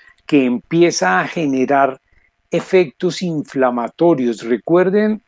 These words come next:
estimados oyentes, que la inflamación la mantenemos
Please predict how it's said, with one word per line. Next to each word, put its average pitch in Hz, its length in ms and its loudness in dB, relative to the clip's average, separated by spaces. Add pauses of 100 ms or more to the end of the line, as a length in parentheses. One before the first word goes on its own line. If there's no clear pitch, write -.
(460)
estimados 147 800 -2
oyentes, 135 800 -2 (640)
que 156 160 2
la 151 160 4
inflamación 143 1160 -2
la 180 240 0
mantenemos 160 1120 -2